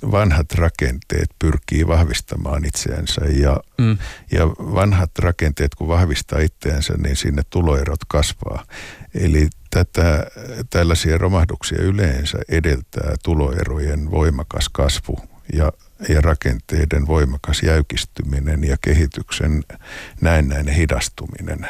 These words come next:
Speaker 1: ja jännitteiden kasvu. Ja me, ja tuottavuuden,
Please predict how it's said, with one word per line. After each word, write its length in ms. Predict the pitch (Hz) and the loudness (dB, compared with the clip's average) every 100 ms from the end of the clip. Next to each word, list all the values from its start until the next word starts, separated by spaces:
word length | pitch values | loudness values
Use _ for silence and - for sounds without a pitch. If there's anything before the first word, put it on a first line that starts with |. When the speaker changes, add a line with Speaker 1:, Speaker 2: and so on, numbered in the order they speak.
| - | -2
Speaker 1:
ja 200 | 78 76 | 0 0
jännitteiden 720 | - 82 71 67 - - - 76 | 0 0 0 -2 -4 -4 -2 0
kasvu. 400 | 78 - - - - | 0 0 -4 -8 -2
Ja 80 | 78 | 0
me, 200 | 78 80 - - - - - - - - - - 180 - - - - | 2 0 -4 -20 -20 -20 -20 -20 -20 -20 -14 -10 -10 -10 -16 -10 -4
ja 200 | 80 78 | 0 0
tuottavuuden, 1120 | 85 69 - - 73 78 76 73 71 73 | 2 0 -2 -2 0 2 2 2 2 2